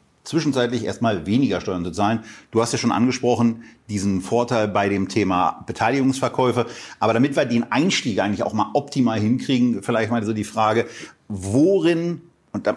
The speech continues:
als Basic, worin unterscheiden sich eigentlich so ganz grundlegend Besteuerung von Privatpersonen, also von Felix Schulte, im Vergleich zu einer von ihm gegründeten,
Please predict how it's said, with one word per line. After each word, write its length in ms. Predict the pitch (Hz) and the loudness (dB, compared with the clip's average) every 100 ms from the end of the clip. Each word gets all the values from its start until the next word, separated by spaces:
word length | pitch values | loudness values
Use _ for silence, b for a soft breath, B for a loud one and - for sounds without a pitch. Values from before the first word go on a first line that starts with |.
| - | -2
als 240 | 117 101 98 | -4 -2 0
Basic, 480 | 131 151 160 117 104 | 0 0 -2 -2 0
worin 220 | 139 135 | 2 2
unterscheiden 520 | 120 113 123 123 131 | 0 0 0 2 2
sich 120 | 131 | 0
eigentlich 160 | 113 104 | -2 -2
so 80 | 104 | -2
ganz 240 | 107 92 | -2 -4
grundlegend 680 | 101 123 160 139 139 131 131 | 0 0 0 0 0 0 -2
Besteuerung 680 | 123 - 131 143 131 127 120 | -4 0 2 2 2 0 0
von 380 | 117 101 90 - _ | -2 -4 -6 -16 _
Privatpersonen, 1300 | - 92 87 113 151 - 151 135 131 160 180 202 208 - _ _ _ _ - _ _ _ | -14 -4 0 0 0 -2 0 2 2 2 0 -4 -8 -20 _ _ _ _ -20 _ _ _
also 180 | 92 82 | -8 -8
von 260 | - - 120 | -6 -2 0
Felix 400 | - 113 98 - | 2 2 0 -2
Schulte, 440 | - 165 165 196 196 B B B B | 2 2 4 0 -2 B B B B
im 160 | 127 117 | -2 0
Vergleich 600 | 120 117 117 139 139 - | 2 2 2 2 -2 -2
zu 120 | 135 | 0
einer 420 | 113 120 120 113 | 2 2 2 0
von 220 | 107 120 | 0 2
ihm 160 | 139 139 | 4 2
gegründeten, 800 | 113 104 117 120 120 117 110 | 2 2 2 2 2 0 0